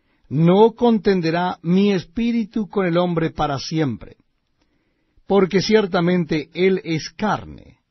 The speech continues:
mas serán sus días ciento veinte años." Había gigantes en la tierra en aquellos días, y también después que se llegaron los hijos de Dios a las hijas de los hombres,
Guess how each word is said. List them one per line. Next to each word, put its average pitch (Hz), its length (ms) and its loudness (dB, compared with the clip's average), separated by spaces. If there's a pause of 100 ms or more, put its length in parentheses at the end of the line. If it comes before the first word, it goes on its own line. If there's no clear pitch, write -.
(800)
mas 160 440 -2
serán 180 380 -2
sus 147 220 -6
días 190 640 -4 (140)
ciento 190 680 -2
veinte 156 400 -4
años." - 640 -18 (1160)
Había 131 280 -8
gigantes 185 640 -2
en 196 100 0
la 180 100 0
tierra 175 520 -2
en 143 100 -4
aquellos 156 400 -4
días, 190 420 -4 (1000)
y 135 80 -10
también 240 340 4
después 185 500 0
que 165 160 -6
se 160 140 -6
llegaron 165 600 -2 (280)
los 147 300 -2
hijos 190 300 -4
de 147 100 -2
Dios 160 440 -6 (400)
a 139 140 -4
las 123 180 -8
hijas 143 240 -8
de 151 60 -4
los 147 220 -6
hombres, 139 440 -4